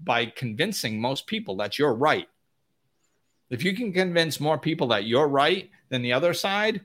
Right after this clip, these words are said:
well, then you gain power because more people back you. So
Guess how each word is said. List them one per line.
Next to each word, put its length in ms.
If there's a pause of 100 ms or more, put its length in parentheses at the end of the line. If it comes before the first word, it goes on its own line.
well, 140
then 200
you 140
gain 300
power 440 (300)
because 260
more 180
people 300
back 420
you. 200 (880)
So 320